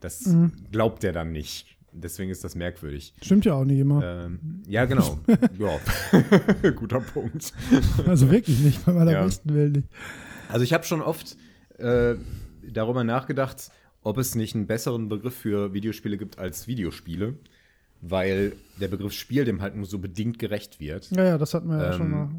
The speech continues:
Speaker 1: genau, haben wir auch schon oft drüber gesprochen. Und mir fällt aber nicht wirklich was Gutes ein.
Speaker 2: Nee,
Speaker 1: Also,
Speaker 2: mir auch nicht.
Speaker 1: m-, wenn man nicht so ein völlig absurdes, äh, neues Wort erschaffen möchte, dann, pff, weiß ich nicht.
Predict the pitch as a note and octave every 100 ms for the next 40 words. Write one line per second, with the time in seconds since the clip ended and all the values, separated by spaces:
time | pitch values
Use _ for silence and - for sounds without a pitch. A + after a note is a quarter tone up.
0 | D#3 G2+ G2 F2 E2+ G2 G2 - G#2+ A2+
1 | A#2+ G#2 F#2+ - G#2 B2+ B2+ C3 - -
2 | G#2 G#2 B2 C3+ - A#2+ B2 B2 B2+ C3+
3 | B2 B2 - A2+ G#2 - F2+ C#2+ C#2+ A3
4 | D#3+ G3 F3+ D#3+ - - - _ - G#2+
5 | _ D2+ - G#2 A2 B2 B2+ B2+ A2+ -
6 | F3 E3 - G2 G#2 A#2 A2+ - - -
7 | _ - _ - - G#2 G2+ G2+ - _
8 | _ _ - G#2 G#2 F#2+ G2 G#2 G#2 -
9 | F#2 - G2 A2 G2+ G#2 C3 B2 B2+ -
10 | F#2 F2+ G2 G2+ G2 F#2 _ _ - -
11 | - - _ _ _ _ _ - G2 D#2+
12 | B1+ -